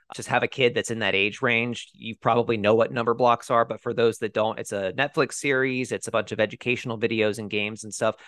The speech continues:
Um, and I just wanted to spotlight it because David's been obsessed with it for, like, six months now. And the kid knows m-, way more math at this age than I certainly did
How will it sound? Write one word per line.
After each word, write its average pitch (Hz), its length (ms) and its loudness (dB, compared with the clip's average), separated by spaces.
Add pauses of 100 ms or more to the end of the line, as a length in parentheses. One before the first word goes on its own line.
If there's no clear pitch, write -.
(300)
Um, 127 320 6
and 131 100 0
I 220 160 2
just 180 160 -4
wanted 113 320 -2
to 98 160 -4
spotlight 101 520 4
it 95 80 -4
because 104 260 -6
David's 156 320 2
been 120 140 0
obsessed 80 360 -2
with 80 140 -6
it 78 120 -4
for, 90 100 -2
like, 82 160 0
six - 260 -4
months 80 260 -4
now. 82 300 2
And 98 360 -2
the - 160 0
kid 180 460 0 (380)
knows 143 560 8
m-, 117 260 -8
way 190 500 8
more 165 360 4
math 117 760 -2
at 101 220 -2
this 131 220 2
age 104 320 2
than 92 160 0
I 95 100 2
certainly 80 480 -6
did 71 320 -10